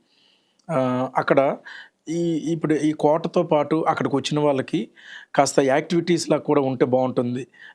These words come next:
పిల్లలు ఆడుకోవడానికి కానీ, పెద్దలు కానీ ఒక, ఒక అడ్వెంచర్ లాగా కొంచెం సాహసకృత్యాలు లాంటివి చేస్తే ఒక మంచి జ్ఞాపకాలతో మళ్ళీ కొండవీటి నుంచి తిరిగి వెళ్ళి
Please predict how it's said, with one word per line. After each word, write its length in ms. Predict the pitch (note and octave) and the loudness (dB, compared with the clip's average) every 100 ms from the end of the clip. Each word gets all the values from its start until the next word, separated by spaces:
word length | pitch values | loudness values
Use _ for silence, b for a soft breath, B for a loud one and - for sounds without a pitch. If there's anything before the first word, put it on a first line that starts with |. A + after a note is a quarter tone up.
| - | -2
పిల్లలు 260 | C#3 D3 C3+ | 2 2 2
ఆడుకోవడానికి 520 | C3 C#3+ D3 C3+ B2+ | 0 0 2 2 2
కానీ, 340 | B2+ B2 D3+ - B B - | 0 -2 -6 -12 B B -2
పెద్దలు 280 | B2+ D3 D3+ | 2 4 4
కానీ 400 | C3+ B2+ C3 - b b b | 2 0 -4 -8 b b b
ఒక, 180 | C#3+ B2+ C#3 C3+ C3+ | -4 2 2 2 0
ఒక 180 | D3 C3+ C3+ C3+ C#3 D3 | -2 2 2 0 -2 -2
అడ్వెంచర్ 460 | B2+ D#3 E3 E3 C#3+ | 0 0 2 2 2
లాగా 380 | C#3+ C#3 D3 - | 2 0 -2 -4
కొంచెం 280 | - D3 D3+ | -4 -2 0
సాహసకృత్యాలు 720 | C#3+ C#3+ D3 - D#3 C#3 D3+ | 0 0 -2 -4 -6 -2 0
లాంటివి 380 | C#3+ C#3 C3 - | 0 0 -2 0
చేస్తే 360 | C3 - C3+ C#3 B B B B | -2 -2 -4 -6 B B B B
ఒక 160 | C3 C#3 | 0 0
మంచి 280 | C#3+ D3 | 0 0
జ్ఞాపకాలతో 840 | C#3 C#3 C#3 D3+ D#3 D3 D#3+ D#3 - - | 0 2 0 0 -2 0 0 0 -2 -2
మళ్ళీ 320 | C3+ C#3 D3+ | 0 2 0
కొండవీటి 420 | D3+ C3+ C#3 C#3 | -2 -2 0 0
నుంచి 380 | C#3+ C3+ D3 D3 - B B B | -2 -2 -2 -4 -8 B B B
తిరిగి 200 | C#3 C3+ | 0 2
వెళ్ళి 400 | C#3 C3+ C3+ D3 | 2 2 0 -2